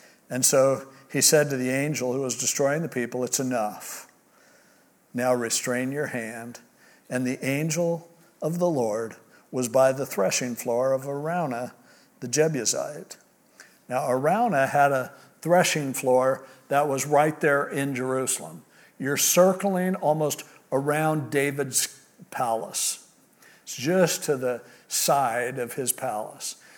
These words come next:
And what this threshing floor was, was a flat area at the top of the hill there in Jerusalem. Now, as it turns out, and by the way, if you read the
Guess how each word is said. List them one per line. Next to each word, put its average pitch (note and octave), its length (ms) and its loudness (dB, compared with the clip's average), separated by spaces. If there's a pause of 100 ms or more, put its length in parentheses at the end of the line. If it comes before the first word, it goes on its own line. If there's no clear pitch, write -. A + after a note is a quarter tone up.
(180)
And C#3 320 -4 (240)
what D3+ 220 2
this - 340 0
threshing F#3 640 0
floor C#3 280 2
was, D#3+ 460 2 (240)
was D3 240 2
a C3 300 2 (240)
flat F3+ 720 2
area D3 680 -2 (340)
at B2+ 140 -4
the C3 100 -4
top D3+ 360 2
of D3 80 0
the B2+ 120 -2
hill C#3 560 2 (260)
there C3 260 0
in C3+ 120 -4
Jerusalem. D#3+ 680 2 (520)
Now, D3 460 4
as E3 240 6
it F3 160 0
turns C3+ 380 -2
out, D3+ 400 4
and C#3 120 0
by D3+ 160 8
the C#3+ 80 0
way, C#3+ 200 4
if - 100 -4
you C#3 80 -2
read D3+ 240 2
the A#2+ 240 -2